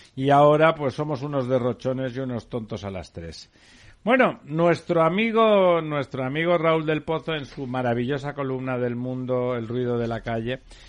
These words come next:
que es una columna maravillosa, hace un análisis, eh, ácido y estupendo del debate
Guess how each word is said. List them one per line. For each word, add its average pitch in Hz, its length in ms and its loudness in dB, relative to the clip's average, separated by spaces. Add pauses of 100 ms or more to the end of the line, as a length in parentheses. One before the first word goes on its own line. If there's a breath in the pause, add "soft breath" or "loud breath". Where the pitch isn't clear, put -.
(180 soft breath)
que 131 80 -8
es 117 80 -10
una 120 180 -8
columna 110 380 -6
maravillosa, 110 640 -4 (280)
hace 151 500 2
un 139 180 0
análisis, 139 1040 0 (400 soft breath)
eh, 131 920 0 (760 loud breath)
ácido 147 680 0
y 143 120 0
estupendo 135 760 -2 (300 soft breath)
del 123 360 0
debate 131 680 4